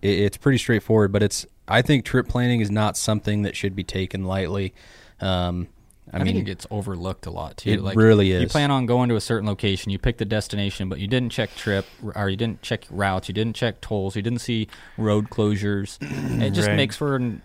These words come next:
Speaker 2: you know, an unpleasant experience and something
Speaker 1: Yeah.
Speaker 2: that you might not wanna go do again. And this is even more important to me. It just came to my mind when you're bringing your family along.
Speaker 3: Oh,
Speaker 1: Yeah.
Speaker 2: Like when I'm bringing the lady along, and then you have to do this giant detour, and it's not fun, and you don't have the right food or rations, and it just ruins the whole trip.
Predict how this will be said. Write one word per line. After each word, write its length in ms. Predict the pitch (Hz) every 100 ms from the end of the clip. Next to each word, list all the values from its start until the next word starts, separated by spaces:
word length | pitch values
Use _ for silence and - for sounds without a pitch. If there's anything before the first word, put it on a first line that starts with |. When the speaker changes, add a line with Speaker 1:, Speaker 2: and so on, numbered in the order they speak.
| -
Speaker 2:
you 140 | 113
know, 80 | 113
an 80 | 110
unpleasant 580 | 113 - - 113 113
experience 480 | 107 - 104 113 95
and 100 | 98
something 200 | - 101
Speaker 1:
Yeah. 40 | 98
Speaker 2:
that 120 | 101
you 100 | 104
might 220 | 101 101
not 180 | 87 101
wanna 200 | 101 101
go 120 | 101
do 180 | 98 107
again. 260 | 101 92 98
And 180 | 104 107
this 200 | 120 131
is 120 | 110
even 320 | - 117 113 113
more 380 | 110 117 120
important 560 | 113 107 120 92 98 90 -
to 140 | -
me. 160 | 101 104
It 80 | 92
just 180 | 98 -
came 160 | 110
to 80 | 98
my 100 | 92
mind 260 | 101 101 92 - - -
when 100 | 113
you're 80 | 113
bringing 260 | 120 120 113
your 120 | 98
family 400 | - 98 107 117
along. 400 | 120 123 139 143 - - - 139
Speaker 3:
Oh, 80 | 135
Speaker 1:
Yeah. 160 | 139
Speaker 2:
Like 160 | 117 -
when 100 | 113
I'm 140 | 113
bringing 260 | 113 120 113
the 60 |
lady 300 | 101 110 123
along, 400 | 131 127 131 147
and 180 | 135 107
then 340 | 104 104 101 - _
you 120 | - 107
have 160 | 110
to 80 | -
do 100 | 107
this 160 | 104 98
giant 440 | 95 98 104 90
detour, 540 | 95 101 - 101 101 98
and 80 |
it's 140 | 92 -
not 200 | 104 -
fun, 300 | - 107 104
and 100 | 95
you 60 | 98
don't 140 | 104
have 140 | 101 101
the 80 | 101
right 240 | 98 90
food 320 | - 110 104
or 80 | 98
rations, 580 | 98 101 101 - 104 101
and 80 | 98
it 100 | 76
just 160 | 92
ruins 300 | 104 104 98
the 60 | 92
whole 140 | 98 90
trip. 300 | - 104